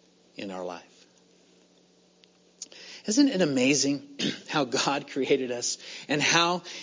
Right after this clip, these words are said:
he made us for community? How the church is so key in us persevering in our life with God.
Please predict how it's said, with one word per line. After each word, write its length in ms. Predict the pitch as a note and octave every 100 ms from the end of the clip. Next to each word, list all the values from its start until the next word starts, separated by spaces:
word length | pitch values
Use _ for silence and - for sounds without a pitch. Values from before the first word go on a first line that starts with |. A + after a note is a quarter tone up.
| -
he 180 | - D#3
made 360 | C#3 D3 E3+ D#3
us 340 | D#3 - -
for 180 | - C3+
community? 800 | - C3+ B2+ C3 C3+ C3+ C3+ - - _ _ _ _ _ - - _ -
How 340 | F3 F3 D#3+ - - _ _ -
the 160 | D#3
church 760 | - - E3+ E3+ E3+ - - - _ _ _ _ _ _
is 160 | - C#3+
so 360 | - G3+ F3+ F3
key 640 | - - G3+ F#3+ F#3 F#3 - -
in 200 | D3+ D3
us 580 | D3+ D#3 - - - - _ _ _ _ _ _ -
persevering 800 | E3+ D#3+ D3+ B2 C#3+ D3 C#3+ - - - _ _
in 140 | C4+ C#3
our 160 | B2+
life 480 | B2 B2+ C#3 - - - _ - _ _ _ -
with 200 | B2 -
God. 340 | A#2+ A#2